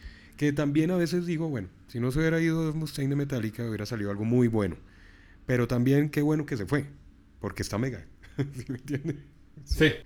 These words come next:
Speaker 1: Si no, no hubiera existido esa excelente banda.
Speaker 2: Pasó lo que, que tenía que pasar y, y, y, y pasó algo muy bueno, a fin de cuentas. Bueno,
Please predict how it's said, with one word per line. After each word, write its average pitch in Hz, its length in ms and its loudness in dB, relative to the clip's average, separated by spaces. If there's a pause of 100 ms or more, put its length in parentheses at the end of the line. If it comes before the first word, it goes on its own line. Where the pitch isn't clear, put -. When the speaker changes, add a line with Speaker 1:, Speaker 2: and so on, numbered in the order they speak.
(420)
Speaker 1:
Si - 160 -4
no, 113 100 2
no 120 60 4
hubiera 131 140 4
existido 117 400 0
esa 113 140 -4
excelente 104 440 -6
banda. 95 280 -6
Speaker 2:
Pasó 156 180 2
lo 208 140 4
que, 202 100 4
que 175 140 4
tenía 156 240 2
que 185 100 0
pasar 131 420 4
y, 131 120 0
y, 120 440 -4
y, 113 220 -4
y 120 60 -8
pasó 131 260 0
algo 143 160 2
muy 147 160 0
bueno, 110 220 -2
a 101 80 -6
fin 117 100 -4
de 120 80 -4
cuentas. - 320 -10
Bueno, 135 200 0